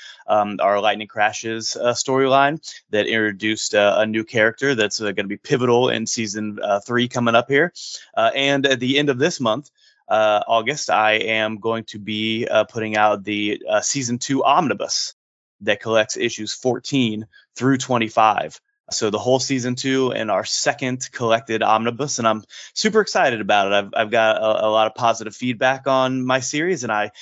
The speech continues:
uh, think it keeps getting better and better and better, and I, I can't wait for people to see what's gonna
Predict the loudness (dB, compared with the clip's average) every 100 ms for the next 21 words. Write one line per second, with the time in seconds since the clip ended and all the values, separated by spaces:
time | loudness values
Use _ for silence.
0 | -20 -4 2 2 2 -2 -2 -4 -6 -8
1 | 0 0 0 0 2 2 2 2 2 0
2 | 2 2 2 -2 0 2 4 2 0 -2
3 | 0 -2 -2 -10 -6 -6 -4 -2 0 -2
4 | 0 0 4 2